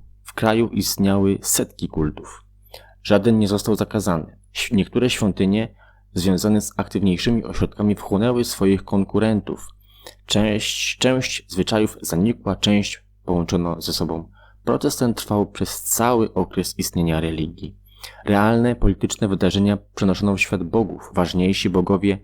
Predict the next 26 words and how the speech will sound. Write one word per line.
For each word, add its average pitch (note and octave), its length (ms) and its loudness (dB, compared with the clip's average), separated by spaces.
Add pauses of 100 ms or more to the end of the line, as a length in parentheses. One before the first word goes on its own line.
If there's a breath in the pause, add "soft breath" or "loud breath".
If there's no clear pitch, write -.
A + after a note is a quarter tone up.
(280 soft breath)
przyjmowali A2 600 4
imiona G2+ 320 4
i G2 140 2
charakterystyki G2 760 0
pomniejszych. G2+ 600 0
Postaci - 460 -2
bogów G2 340 0 (340 loud breath)
zlewały G2 680 2
się G2+ 340 2
ze F2+ 120 0
sobą, G2 400 0
nabierały F2+ 340 0
podwójnej, G2+ 600 2
potrójnej, A2 500 2
a F#2+ 100 -2
nawet F#2 180 0
poczwórnej F#2+ 560 0
tożsamości. E2 720 -4 (680 loud breath)
Kapłani C#3 600 0
stanęli G#2 480 2
przed - 360 -2
dylematem, G#2+ 600 0
jak A#2 200 0
wytłumaczyć G#2 520 0
przemianę G2 440 0
Boga F#2+ 420 0